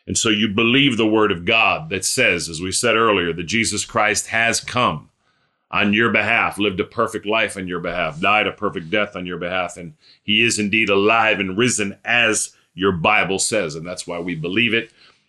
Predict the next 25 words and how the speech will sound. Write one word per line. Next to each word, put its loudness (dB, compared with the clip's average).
and -6
that's 0
how 0
we're 4
saved. 0
So -2
the -4
same 2
cross, 0
the -4
same 2
Jesus, -2
the -6
same 0
Savior, -2
the -6
same 2
Messiah 2
saves 0
us 0
all, -2
Old 4
and 4
New 2
Testament. -2